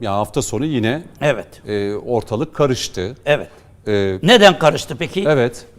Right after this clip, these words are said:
Speaker 2: Burada
Speaker 1: Buyurun.
Speaker 2: isterseniz müsaade
Speaker 1: Tabii ki,
Speaker 2: ederseniz
Speaker 1: buyurun.
Speaker 2: bunu. Şimdi efendim bakın. <clears throat> E, Türkiye burada bir güç.
Speaker 1: Hı hı.
Speaker 2: Dünya alem artık kabul etmek zorunda kaldı bunu.
Speaker 1: Evet.
Speaker 2: Bu gücü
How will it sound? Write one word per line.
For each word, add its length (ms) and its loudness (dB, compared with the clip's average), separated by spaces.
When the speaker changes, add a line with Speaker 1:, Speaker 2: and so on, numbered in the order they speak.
Speaker 2:
Burada 200 6
Speaker 1:
Buyurun. 160 8
Speaker 2:
isterseniz 460 4
müsaade 300 2
Speaker 1:
Tabii 160 6
ki, 60 2
Speaker 2:
ederseniz 280 2
Speaker 1:
buyurun. 80 -2
Speaker 2:
bunu. 180 -4
Şimdi 280 0
efendim 440 0
bakın. 260 -8
<clears throat> 60 -10
E, 460 2
Türkiye 440 2
burada 240 0
bir 140 -6
güç. 340 -14
Speaker 1:
Hı 100 -4
hı. 220 -6
Speaker 2:
Dünya 260 4
alem 300 6
artık 300 -2
kabul 220 -6
etmek 280 -6
zorunda 400 -6
kaldı 220 -8
bunu. 360 -14
Speaker 1:
Evet. 100 -10
Speaker 2:
Bu 140 -6
gücü 420 2